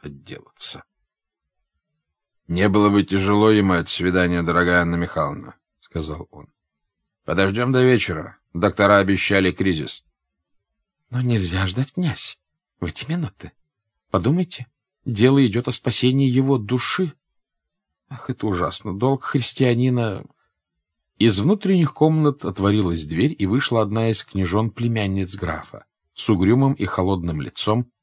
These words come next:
и поразительно несоразмерную по ногам длинную талией.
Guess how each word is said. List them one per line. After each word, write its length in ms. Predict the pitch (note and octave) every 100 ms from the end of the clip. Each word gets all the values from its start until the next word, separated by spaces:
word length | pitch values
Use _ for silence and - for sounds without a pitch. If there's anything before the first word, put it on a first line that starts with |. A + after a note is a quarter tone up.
| _
и 60 | G#2
поразительно 840 | G2 - G#2+ G2+ F2+ D#3 E3+ D#3
несоразмерную 1080 | D3+ C#3+ C3+ C3+ A#2+ F2+ G2+ G#2+ A#2+ B2+ B2
по 160 | - G#2+
ногам 500 | G2 F2 G2+ G#2 F2
длинную 560 | F#2+ F#2 F2+ F#2 F#2
талией. 580 | E2 - C#2 - - -